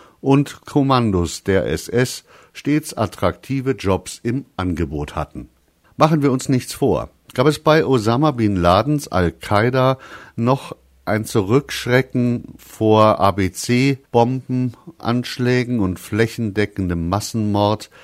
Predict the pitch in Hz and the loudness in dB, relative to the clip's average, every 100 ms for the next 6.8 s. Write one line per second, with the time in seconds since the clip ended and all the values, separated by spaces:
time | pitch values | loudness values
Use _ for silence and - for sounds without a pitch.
0 | - - 110 107 - 127 131 135 110 107 | -6 0 2 0 0 0 0 0 -2 -2
1 | 104 85 95 110 - 85 85 69 90 95 | -2 0 0 0 -2 -2 -2 -2 0 2
2 | 120 139 147 - _ _ _ _ _ - | 4 2 0 -6 _ _ _ _ _ -10
3 | 107 110 131 165 - - - - 123 131 | -6 2 2 2 -2 -8 -10 -2 -2 -2
4 | 123 - - 104 113 113 113 107 92 98 | -6 -14 -6 -6 -4 -2 -2 -2 -2 -4
5 | - - 92 95 92 85 85 - 90 85 | -8 -8 -8 -6 -4 -2 -2 -6 -8 -8
6 | _ - 82 82 - 65 - | _ -6 -6 -6 -10 -12 -12